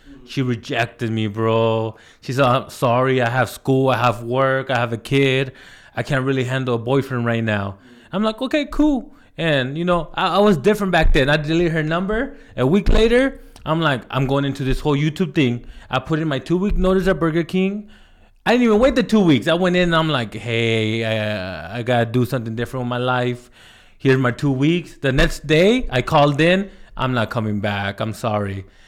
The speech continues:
And I had two hundred dollars in my pocket. But I wanted to go a hundred percent into YouTube.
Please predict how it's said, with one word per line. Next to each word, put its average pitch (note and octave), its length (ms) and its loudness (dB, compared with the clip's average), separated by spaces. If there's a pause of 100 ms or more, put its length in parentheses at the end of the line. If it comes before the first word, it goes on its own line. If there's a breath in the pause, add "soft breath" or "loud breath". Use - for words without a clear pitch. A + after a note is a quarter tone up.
(240 soft breath)
And C3 120 0
I C3 40 2
had D3 220 -2
two A#3+ 200 2
hundred A3+ 280 0
dollars G#3 340 4
in F3 80 2
my D#3+ 100 4
pocket. C#3 500 -4 (260 loud breath)
But D#3 680 2 (120)
I D#3 120 4
wanted D#3 460 2
to D#3 180 2
go D3 240 4
a C#3 40 4
hundred D3 280 -2
percent C#3+ 320 -2
into C#3 200 -4
YouTube. D#3 580 -4